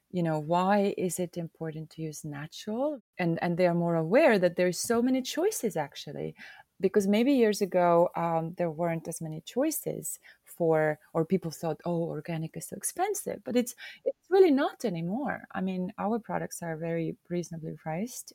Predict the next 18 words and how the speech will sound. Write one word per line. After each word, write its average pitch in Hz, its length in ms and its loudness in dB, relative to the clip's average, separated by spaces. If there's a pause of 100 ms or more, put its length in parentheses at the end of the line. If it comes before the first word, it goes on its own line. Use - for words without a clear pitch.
(140)
and, 160 360 -10
uh, 156 260 -4 (160)
other, 151 440 -4
you 175 120 -4
know, 147 300 -8
good 160 260 -2
natural 160 420 -6
products 165 640 -6
in 165 140 -8
Europe 160 300 -6
especially 233 520 -4
are, 175 260 2 (500)
are 160 360 4 (140)
really, 170 400 4 (100)
um, 160 380 -4
affordable 185 640 0 (100)
and 160 220 -4
not 170 380 -6